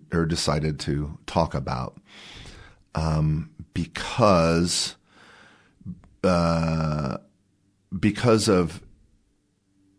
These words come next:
everything that's been coming up in the last two years and the Me Too.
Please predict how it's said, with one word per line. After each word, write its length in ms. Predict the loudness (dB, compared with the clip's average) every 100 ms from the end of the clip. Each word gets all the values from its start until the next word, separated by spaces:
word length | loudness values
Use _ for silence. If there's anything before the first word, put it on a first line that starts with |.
| _ _ _ _ _ _ 0
everything 600 | 2 2 0 2 2 4
that's 200 | 2 0
been 200 | -2 0
coming 340 | 0 0 2
up 180 | 0 0
in 80 | 0
the 100 | 0
last 520 | 0 0 -2 -6 -8
two 260 | -4 -2 0
years 720 | 0 0 0 -2 -4 -6 -8 -2
and 180 | 0
the 60 | 2
Me 340 | 2 2 2
Too. 580 | 0 0 0 2 0 -4